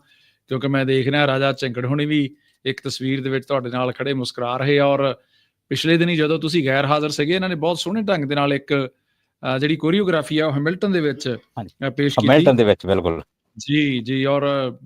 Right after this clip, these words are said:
Speaker 1: ਲੋਕ ਜਿਹੜੇ ਨੇ ਬੜੇ ਭਾਵਪੂਰਤ ਅੰਦਾਜ਼ ਦੇ ਵਿੱਚ ਇਸ ਤਰ੍ਹਾਂ ਦੀਆਂ ਚੀਜ਼ਾਂ ਨੂੰ ਐਕਨੋਲੇਜ ਕਰਦੇ ਆ ਔਰ ਮੈਨੂੰ ਬੜੀ ਉਮੀਦ ਹੈ ਕਿ ਜਦੋਂ ਇਸ ਤਰ੍ਹਾਂ ਦੀਆਂ ਗੱਲਾਂ ਸਾਡੇ ਆਪਣੇ ਭਾਈਚਾਰੇ ਦੇ ਵਿੱਚ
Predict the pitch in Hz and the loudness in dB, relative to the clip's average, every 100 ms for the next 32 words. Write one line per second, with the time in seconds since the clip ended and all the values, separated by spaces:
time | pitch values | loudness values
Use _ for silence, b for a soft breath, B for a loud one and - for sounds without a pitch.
0 | 127 131 170 170 185 190 170 175 165 170 | -8 -4 -4 -2 -4 -2 -4 -4 -2 -4
1 | 127 156 160 147 131 143 147 156 156 - | -4 -8 -6 -4 -2 -2 -2 -4 -4 -4
2 | 156 156 151 - 151 151 151 147 139 139 | -6 -2 0 0 -2 -2 -4 -4 -4 -4
3 | 139 127 127 139 139 123 123 143 156 - | -4 -6 -4 -4 -6 -10 -4 -4 -6 -12
4 | _ _ _ 160 160 165 214 196 208 180 | _ _ _ -10 -4 -2 0 0 0 0
5 | 170 165 160 151 156 165 160 147 - 165 | 0 0 -2 -2 -4 -2 -2 -2 -6 -4
6 | 170 165 143 143 151 - _ _ _ _ | -2 -2 -2 -2 -4 -8 _ _ _ _
7 | - 139 156 143 156 160 160 143 127 143 | -8 0 0 0 -2 -4 -2 -2 -2 -2
8 | 139 139 139 143 139 | -2 -4 -4 -4 -6